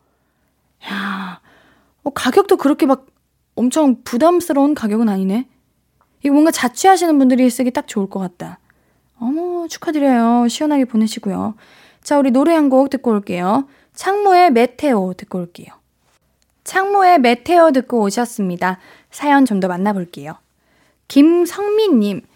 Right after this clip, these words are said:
"저 메이크업 아티스트가 하는 유튜브 보고 따라서 화장했는데 친구가 진짜 예쁘다고 칭찬해줬어요. 꽝손도 배우면 화장할 수 있다." 아, 옌디는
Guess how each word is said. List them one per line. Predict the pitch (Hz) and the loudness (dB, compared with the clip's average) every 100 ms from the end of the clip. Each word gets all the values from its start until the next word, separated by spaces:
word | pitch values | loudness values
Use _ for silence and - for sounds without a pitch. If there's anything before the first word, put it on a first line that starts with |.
| _ _ _ | _ _ _
"저 | - 240 | -2 0
메이크업 | 202 247 339 370 359 277 | 2 0 0 2 2 2
아티스트가 | 233 320 311 - 311 277 269 269 | -2 -4 -6 -6 -6 0 2 4
하는 | 262 247 | 2 2
유튜브 | 208 202 285 285 | 0 -4 -4 -4
보고 | 233 190 262 277 - _ _ | -4 -4 0 0 -2 _ _
따라서 | - 359 392 359 320 | 0 4 4 4 2
화장했는데 | 320 359 370 285 202 196 277 202 - _ _ - | 2 0 2 2 2 0 0 -2 -6 _ _ -12
친구가 | - 403 349 277 294 262 208 | -6 -2 0 2 4 4 2
진짜 | - 269 277 381 330 | 0 0 2 2 4
예쁘다고 | 220 - 226 196 202 302 302 | 2 -2 -4 -4 -2 -2 -2
칭찬해줬어요. | - 415 440 403 254 214 175 170 170 - _ _ _ _ - | -4 -8 -4 -4 -4 -6 -8 -8 -10 -12 _ _ _ _ -4
꽝손도 | 381 440 453 370 349 349 349 | -2 -2 -2 2 4 4 2
배우면 | 208 262 254 226 240 262 | 0 2 2 2 0 -2
화장할 | 370 403 392 | -2 0 0
수 | - | 0
있다." | 294 - 370 - _ _ _ _ _ _ - | -4 2 2 2 _ _ _ _ _ _ -10
아, | 196 220 214 196 262 - - _ - | -2 0 0 -2 -12 -20 -20 _ 2
옌디는 | 262 294 311 311 330 202 | 4 4 4 4 4 2